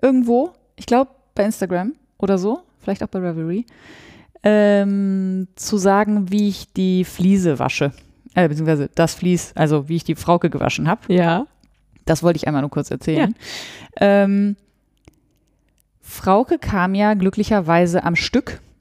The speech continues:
Speaker 1: Also
Speaker 2: Mhm.
Speaker 1: das heißt, das Vlies war nicht auseinandergerissen. Ich wusste, wo vorne und hinten ist. Ich wusste, welche Teile wozu gehören. Und das habe ich auch natürlich so gelassen,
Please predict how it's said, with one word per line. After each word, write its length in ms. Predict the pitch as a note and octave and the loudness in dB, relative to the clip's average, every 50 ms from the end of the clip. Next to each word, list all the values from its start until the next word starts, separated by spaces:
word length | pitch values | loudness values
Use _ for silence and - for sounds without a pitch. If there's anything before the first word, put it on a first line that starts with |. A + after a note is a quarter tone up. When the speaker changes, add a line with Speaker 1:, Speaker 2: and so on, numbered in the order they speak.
| - | -4
Speaker 1:
Also 160 | - F3 E3+ F3 | -2 0 0 2
Speaker 2:
Mhm. 20 | |
Speaker 1:
das 160 | F3+ F3+ - | 0 0 0
heißt, 200 | F#3 F3+ F3 - | 0 0 0 -2
das 100 | F3+ - - | -4 -4 -2
Vlies 180 | G3+ F#3+ - | -2 -2 0
war 80 | - F3 | 0 -2
nicht 140 | F3 - - | 0 0 -2
auseinandergerissen. 720 | D3+ - F#3 G#3 A3+ A3 G3+ F#3 G3 F#3+ G3 F#3+ - F#3+ | -2 0 2 2 4 4 4 2 2 2 2 2 0 -4
Ich 100 | E3+ - | -4 -2
wusste, 280 | E3+ E3 - - D#3+ D#3 | -4 -6 -6 -6 -6 -6
wo 100 | D#3 D#3+ | -6 -4
vorne 280 | - - D#3+ D#3 D3 C#3 | -4 -4 -4 -2 -2 -4
und 120 | D#3+ - | -2 0
hinten 300 | B3 B3+ B3+ - A3 F3 | 0 0 0 0 -2 -2
ist. 280 | E3 F#3 F#3 - - - | -2 -2 -4 -4 -4 -6
Ich 160 | F3+ - - | -6 -4 -2
wusste, 580 | E3+ F3 - - - - F3 F3 E3+ E3 D3+ | -2 -2 -2 -4 -4 0 2 4 4 2 2
welche 300 | D#3+ E3+ E3+ - - E3 | 2 0 0 0 -2 -4
Teile 440 | D#3+ - - E3 E3 E3 E3 D#3 C#3+ | -4 -2 -2 0 2 2 2 0 -2
wozu 340 | D3+ D#3 D#3+ - - C#4+ C#4+ | -4 -6 -6 -4 -2 0 2
gehören. 440 | C4 G3 F#3 F#3 F3 G3 A3+ C4+ F#4 - - - - - - - - - | 2 2 2 2 0 0 0 0 -2 -4 -10 -20 -20 -20 -20 -12 -6 -4
Und 100 | F#3+ F#3 | -2 0
das 100 | F3+ - | 2 2
habe 100 | G3+ F#3+ | 2 0
ich 100 | - - | 0 0
auch 220 | F3+ E3+ - - | -2 -2 -2 -4
natürlich 320 | F#3 F3 - F#3+ E3+ E3+ | -6 -4 -2 -2 -4 -2
so 100 | - E3 | -2 -4
gelassen, 540 | D#3 D3+ D#3 D#3 F3+ G#3+ - D4+ D#4+ F4 D#4+ | -2 0 0 2 2 0 0 -2 -4 -4 -6